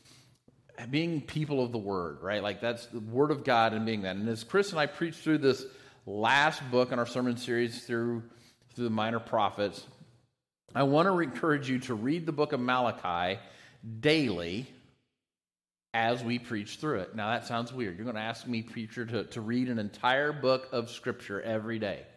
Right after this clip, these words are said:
Yes, I am. Because here's why. Back in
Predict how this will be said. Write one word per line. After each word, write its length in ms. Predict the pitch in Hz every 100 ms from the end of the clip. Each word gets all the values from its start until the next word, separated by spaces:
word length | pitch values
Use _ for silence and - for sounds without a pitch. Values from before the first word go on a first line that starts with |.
| - - - - -
Yes, 680 | 123 107 78 - - - - _ _ _ 113
I 100 | 127
am. 200 | 92 - - - - - - _ _ _ _
Because 220 | 127 147 135
here's 180 | 208
why. 380 | 240 139 78 71 - -
Back 220 | 135 170
in 180 | 151